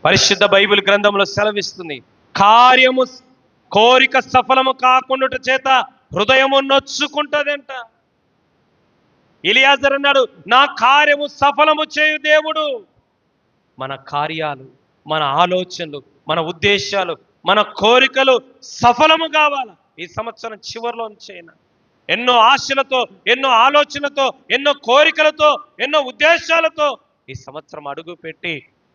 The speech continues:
తొమ్మిది నెలలు మనం ముందుకొచ్చాము. తొమ్మిది నెలలు మనం ముందుకొచ్చాము. ఈ తొమ్మిదో నెల నుంచి అయినా దేవుడు ముందున్న పది నెలల నుంచి మనం ముందుకొచ్చాం. ఈ పదకొండో నెలనైనా,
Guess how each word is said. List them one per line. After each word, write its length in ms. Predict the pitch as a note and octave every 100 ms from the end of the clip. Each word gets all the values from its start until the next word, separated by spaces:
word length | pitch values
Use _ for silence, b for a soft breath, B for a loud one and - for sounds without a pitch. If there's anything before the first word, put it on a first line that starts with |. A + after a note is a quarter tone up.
| -
తొమ్మిది 480 | D3+ D#3 D3+ D3 C#3
నెలలు 340 | C#3 D#3 E3+
మనం 240 | D#3 D3 C3+ D3
ముందుకొచ్చాము. 720 | D#3 - C#3+ - - B2 A#2+ _ _ _ _ _ D#3
తొమ్మిది 320 | E3 D#3+ D3
నెలలు 320 | D#3+ F3+ F3
మనం 300 | E3+ D#3 D3+
ముందుకొచ్చాము. 760 | F3 E3+ E3+ D#3 - D3+ C3 B2 _ _ _ C3+
ఈ 40 |
తొమ్మిదో 440 | - D#3+ F3+ F3
నెల 260 | E3 E3+ F#3
నుంచి 360 | F#3 F3+ - F3
అయినా 340 | F3 E3 C#3 _ _ _ -
దేవుడు 460 | D3 D3 D#3 C#3+ A2 _ _ -
ముందున్న 500 | C#3+ E3 E3 E3 C#3+
పది 300 | B2 D#3 E3
నెలల 280 | F#3 F3+ F3+
నుంచి 400 | F3+ - E3+ C#3 _ -
మనం 200 | D3 D3
ముందుకొచ్చాం. 640 | D#3 D#3 - D3 - B2 - _ _ B2+
ఈ 100 | C3
పదకొండో 640 | - D3 E3 E3+ E3+ E3
నెలనైనా, 680 | D#3 D3+ D3+ D3+ D3 C3